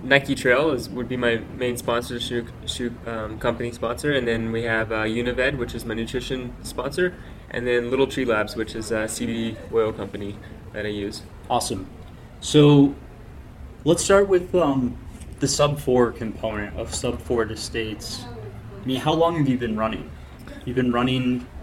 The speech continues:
Speaker 2: from, like, basically when your memory starts, or?
Speaker 1: <laughs> Um, competitively since I was about eleven or twelve years old, so, um, I guess depending on how my memory goes, yeah. <laughs> Um,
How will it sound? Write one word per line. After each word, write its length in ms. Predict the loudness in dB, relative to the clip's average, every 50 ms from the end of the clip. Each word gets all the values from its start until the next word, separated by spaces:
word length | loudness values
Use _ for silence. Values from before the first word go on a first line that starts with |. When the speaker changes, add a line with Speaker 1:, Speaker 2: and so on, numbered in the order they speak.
| -14 -10
Speaker 2:
from, 480 | -2 0 2 4 4 4 4 2 0 -2 0
like, 280 | 0 0 0 -2 -2
basically 420 | -2 -2 -2 -2 -4 0 0 0 0
when 140 | 0 -2 -4
your 80 | -2
memory 280 | -2 -2 0 0 0 0
starts, 540 | 0 0 0 0 0 0 -2 -4 -8 -4 -2
or? 400 | -2 0 0 0 -2 -2 -4 -8
Speaker 1:
<laughs> 60 | -12 -14 -16 -16 -14 -14 -12 -4
Um, 500 | 0 4 6 6 6 6 4 -4 -8 -10 -12 -12 -12 -8 -8 -8 -8 -8 -10 -10 -4
competitively 580 | -2 -2 2 4 4 6 6 6 6 6 2 2
since 180 | 2 -4 0 2
I 40 | 2
was 140 | 2 2
about 200 | 0 0 0 0
eleven 300 | 2 2 2 2 2 2
or 80 | -2 -4
twelve 300 | -2 -2 0 0 0 0
years 200 | -4 -6 -4 -4
old, 240 | -4 -4 -4 -6 -8
so, 360 | -6 -4 -2 -2 -2 -4 -6 -8 -14 -18 -18 -16 -18 -16 -14 -12
um, 320 | -10 -10 -8 -8 -8 -10 -10 -12 -16 -18 -18 -18 -20 -18 -14
I 60 | -10 -8
guess 160 | -8 -8 -8
depending 280 | -10 -6 -4 -4 -2
on 120 | -2 -4 -4
how 120 | -4 -4
my 120 | -4 -4 -6
memory 320 | -6 -8 -6 -6 -6 -4
goes, 280 | -4 -4 -4 -4 -4 -4
yeah. 160 | -4 -2 -2 -2 -2 0
<laughs> 640 | 0 -2 0 2 2 2 4 4 2 0 0 2
Um, 260 | 4 4 4 2 0